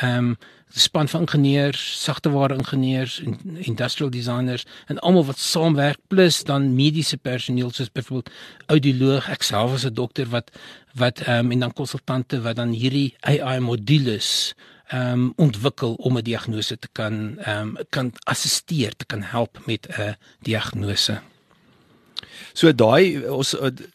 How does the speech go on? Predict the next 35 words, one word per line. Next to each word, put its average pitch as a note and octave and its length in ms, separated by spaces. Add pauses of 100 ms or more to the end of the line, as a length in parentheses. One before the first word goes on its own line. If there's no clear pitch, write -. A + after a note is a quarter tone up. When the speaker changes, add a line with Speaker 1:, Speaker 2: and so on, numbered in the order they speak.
(320)
Speaker 2:
die B2 120
verbetering B2+ 600
van D#3 100
die D3+ 60
produk B2 360
self, - 500
wat, G#2+ 200
wat G#2 240
is, D3 240
ek A2+ 120
wil A#2 100
sê, C3 180
wat's G#2 240
in C#3 60
die B2 140
pipeline? F#2+ 500
Hoe, A2 260
hoe G2 160
sien C3 220
jy A#2+ 120
hierdie G2+ 580
ding, F#2 560 (100)
uh, B1+ 220 (160)
uh, A#1+ 260 (240)
evolve? F2+ 640 (680)
Speaker 1:
So A3 340
ons, G#3 260
ehm, E3 760 (340)
<clears throat> - 500
ons C#3 100
het D3+ 140
twee G#3 640
rigtings C3+ 760
van, B2 440
van B2 540